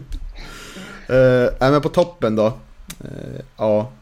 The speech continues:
jag tror väl tyvärr att det blir Sandviken, Gävle tvåa och Vasalund trea.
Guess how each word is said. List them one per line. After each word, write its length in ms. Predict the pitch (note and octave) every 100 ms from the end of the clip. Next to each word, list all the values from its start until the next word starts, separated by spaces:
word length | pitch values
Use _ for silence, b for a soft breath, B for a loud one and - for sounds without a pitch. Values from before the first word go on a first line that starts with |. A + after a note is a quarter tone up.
| - - - - -
jag 120 | B2
tror 240 | - A#2+
väl 140 | A2+ G#2+
tyvärr 320 | A2 A#2+ A#2
att 120 | G2
det 60 | G2
blir 120 | G#2
Sandviken, 800 | - A2+ G2 G2+ G2+ - G2+ G2 b b b b b b b b b b b
Gävle 300 | A#2+ B2 A#2
tvåa 340 | A2 G#2 G#2+
och 160 | G2+ -
Vasalund 400 | G2+ - G2+ G2
trea. 280 | G#2+ G#2+